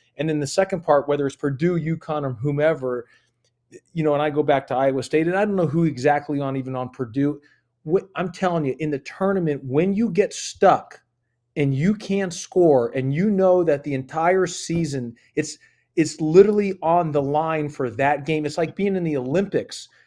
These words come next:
It's, you work, you train for all four, you know, for four straight years, and, and, and you have one shot at it, and you're, so you're in a round of thirty-two or a Sweet sixteen game because so much is put about going to the Final Four, and you go in a stretch where you're not able to score the ball.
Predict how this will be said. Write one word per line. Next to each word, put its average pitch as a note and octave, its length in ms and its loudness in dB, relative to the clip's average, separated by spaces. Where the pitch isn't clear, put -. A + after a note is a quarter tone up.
It's, E3 260 -4
you E3 140 2
work, F#3+ 260 4
you E3+ 100 -4
train F#3+ 320 -4
for E3 180 -2
all E3+ 220 4
four, F3+ 460 -2
you E3 80 -8
know, D#3 80 -4
for C#3 160 -14
four F3+ 260 -2
straight E3 320 -4
years, E3+ 460 0
and, D3 240 0
and, C#3+ 260 -4
and D3 120 -4
you C#3+ 80 -2
have C#3 160 -4
one E3 280 0
shot E3+ 420 -2
at C#3 200 0
it, C#3 160 -2
and D3 140 -4
you're, D3 200 -2
so - 140 -2
you're E3+ 140 4
in D3+ 40 4
a C#3 60 2
round E3 380 2
of D3 100 -8
thirty-two E3 560 0
or C3+ 120 2
a A#2 40 -6
Sweet F3 320 -6
sixteen F3 580 -6
game C#3+ 220 -2
because C3 340 -6
so F3 140 -2
much F3 220 -4
is - 100 -16
put - 180 -4
about D3 280 -2
going D3+ 160 0
to C#3+ 80 -4
the - 40 -12
Final C#3+ 300 -2
Four, D#3 480 2
and C#3 160 0
you G3+ 180 4
go A#3 240 8
in A3+ 60 2
a G#3+ 60 0
stretch - 640 2
where D3+ 120 0
you're D3 200 4
not G3+ 300 0
able F3+ 280 2
to D3+ 80 -4
score F3+ 500 0
the E3 100 -2
ball. C#3 500 4